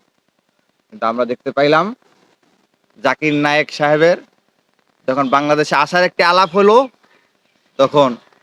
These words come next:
ভারতের ভেটোর কারণে একটা ছলছাতুরিমূলক ব্যাখ্যা দিয়ে তার সফরটাকে ক্যান্সেল করে দেওয়া হলো।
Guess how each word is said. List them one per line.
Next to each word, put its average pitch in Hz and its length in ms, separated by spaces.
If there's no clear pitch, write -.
ভারতের 170 580
ভেটোর 160 440
কারণে 147 300
একটা 139 280
ছলছাতুরিমূলক 202 1080
ব্যাখ্যা 180 340
দিয়ে 190 220
তার 139 220
সফরটাকে 131 460
ক্যান্সেল 117 300
করে 110 220
দেওয়া 101 160
হলো। 95 160